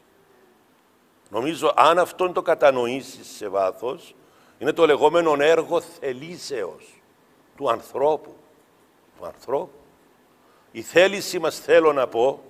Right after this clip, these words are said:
είναι πιο δυνατή από τη γνώση του Θεού. Μα το αντιλαμβάνεσαι τούτο πράγμα; Πόσον ελεύθερους μας έκαμεν ο Θεός; Τέλεια ελεύθερους μας έκαμεν ο Θεός.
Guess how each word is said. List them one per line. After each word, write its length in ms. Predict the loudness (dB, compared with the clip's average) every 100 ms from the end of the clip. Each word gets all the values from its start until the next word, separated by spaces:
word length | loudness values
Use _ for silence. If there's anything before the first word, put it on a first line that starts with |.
| -20 _ _ _ _ 0
είναι 200 | 0 0
πιο 380 | 6 10 10
δυνατή 800 | 8 6 6 6 4 -2 -2 -4 -10 -20 -20 _ _ _ _ _ _ _ _ _ _ _ _ _ _ _ _
από 240 | -6 -4
τη 80 | -8
γνώση 360 | -6 -4 -6 -10
του 160 | -18
Θεού. 340 | -6 -4 -4 -8 -18 _
Μα 80 | -10
το 100 | 0
αντιλαμβάνεσαι 800 | 0 0 -2 0 -2 -2 -6 -12
τούτο 280 | -14 -14 -16
πράγμα; 400 | -8 -6 -6 -12 -18 _ _ _ _
Πόσον 500 | -2 -2 2 2 2 -2 -18 -20 _ _ _ _
ελεύθερους 800 | 6 8 8 6 -2 -2 0
μας 240 | -2 -4 -2
έκαμεν 360 | -2 -2 -4
ο 80 | -6
Θεός; 520 | -6 2 2 2 -6 -20 _ _ _ _ _ _ _ _
Τέλεια 500 | 10 10 10 4 6
ελεύθερους 580 | 6 4 -4 -8 -12 -12
μας 240 | -16 -16
έκαμεν 340 | -16 -16 -18 -18
ο 140 | -20
Θεός. 200 | -20 _